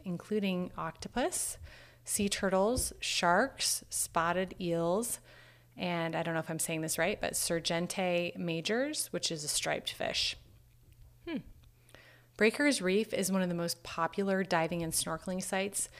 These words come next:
in the Palm Beach area. The reef is very close to the shore, a mere a hundred and fifty feet from the Breakers Hotel, which it got it,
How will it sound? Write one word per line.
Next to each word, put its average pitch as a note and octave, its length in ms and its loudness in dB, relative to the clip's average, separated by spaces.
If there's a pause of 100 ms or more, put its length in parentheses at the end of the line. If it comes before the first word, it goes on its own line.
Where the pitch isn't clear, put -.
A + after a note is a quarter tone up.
(280)
in G3 140 6
the F#3+ 80 4
Palm F#3+ 320 0
Beach G3 260 0
area. F#3 540 -2 (580)
The G#3 120 6
reef A3 260 4
is F3+ 240 0
very G3 260 6
close G3 340 2
to - 60 -2
the F#3 100 2
shore, D#3+ 380 2
a - 80 0
mere E3+ 260 0
a - 80 -2
hundred F3+ 300 0
and F#3 80 -4
fifty F#3+ 300 -4
feet F3 280 -8
from E3+ 180 -6
the E3 80 -4
Breakers D#3 420 -2
Hotel, E3+ 640 -2
which F3 180 -4
it E3+ 160 -2
got D3+ 200 2
it, - 180 -8